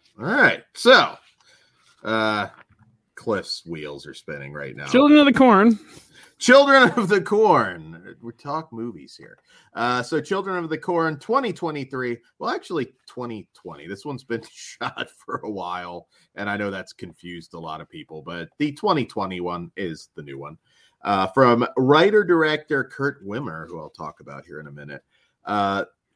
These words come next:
Speaker 1: so the film, this film describes the events leading up to and including the massacre of the ad-, adults of a small town in Nebraska by their children after the adults' irresponsibility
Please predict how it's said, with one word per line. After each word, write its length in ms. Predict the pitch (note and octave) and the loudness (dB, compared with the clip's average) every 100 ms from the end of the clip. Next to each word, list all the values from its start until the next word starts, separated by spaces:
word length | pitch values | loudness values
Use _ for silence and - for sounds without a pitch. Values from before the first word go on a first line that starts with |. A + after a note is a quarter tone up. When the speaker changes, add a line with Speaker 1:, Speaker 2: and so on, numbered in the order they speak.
| _ - | _ -14
Speaker 1:
so 540 | - F3 D3 F#2+ D#2+ _ _ _ _ C#3 | 0 2 4 2 -6 _ _ _ _ -2
the 140 | D3+ | 0
film, 500 | D3+ C#4 C#4 C4+ F3 - | 6 6 6 2 -8 -2
this 220 | C#3+ A#3 | 2 2
film 300 | - A3+ G#3+ | 2 0 0
describes 560 | E3+ - E3 D#3+ D#3 C#3 | -6 -6 0 2 0 -2
the 120 | C#3+ | -4
events 500 | B2+ C3+ C#3 C3+ - | -2 -2 -4 -6 -8
leading 320 | C3 B2+ A#2 | -6 -4 -4
up 280 | A#2+ F#3+ - | 0 -2 -2
to 380 | - F#3+ F#3 F#3 - | -6 -2 0 -2 -4
and 140 | C3 C3 | -8 -8
including 800 | A#2 - F3 A#3 F3+ G2+ F#2+ G#2 | -10 -10 -6 -4 -2 -4 -6 -12
the 120 | G#2 F#2+ | -12 -10
massacre 600 | G#2+ C3+ D#3+ E3+ E3 D#3+ | -6 -8 -8 -12 -8 -8
of 120 | D3 | -6
the 160 | C3+ | -6
ad-, 100 | A2 - _ - | -6 -8 _ -6
adults 600 | A2+ A2 A2+ A#2 A#2 - | -4 -2 -2 -2 -6 -12
of 140 | G#2+ | -12
a 80 | G#2 | -12
small 480 | - - F3 F#3+ G3+ | -12 -10 -6 -4 -4
town 280 | F#3+ D#3+ D#3 | -4 -4 -2
in 100 | C#3+ | -6
Nebraska 600 | A#2+ A2+ A2+ A2+ - A2+ | -4 -2 -2 -2 -6 -8
by 220 | G#2 G#2 | -6 -6
their 160 | G2+ F#2 | -6 -8
children 720 | - - D#3+ D3+ G2+ F#2+ F2 - _ _ - | -10 -6 -4 -2 -6 -10 -12 -18 _ _ -6
after 280 | A#2 B2 | -4 -4
the 80 | G2+ | -8
adults' 480 | E2+ A2 B2 D3 - A2 | -8 -6 -6 -6 -10 -6
irresponsibility 1300 | C#3 C#3+ - B2 C3 A#2+ G#2 A2+ A#2 A2 G#2+ G#2 | -6 -6 -6 -6 -6 -10 -8 -4 -4 -4 -6 -8